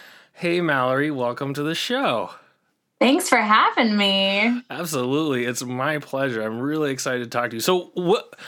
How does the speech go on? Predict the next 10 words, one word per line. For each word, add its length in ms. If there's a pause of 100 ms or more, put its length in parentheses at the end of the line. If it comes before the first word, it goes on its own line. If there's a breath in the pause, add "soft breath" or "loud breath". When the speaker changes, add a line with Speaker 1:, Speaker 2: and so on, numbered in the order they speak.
(120 loud breath)
Speaker 1:
when 140
does 240
your 180
family 400
traditionally 500
start 360
getting 180
ready 180
for 140
Christmas? 580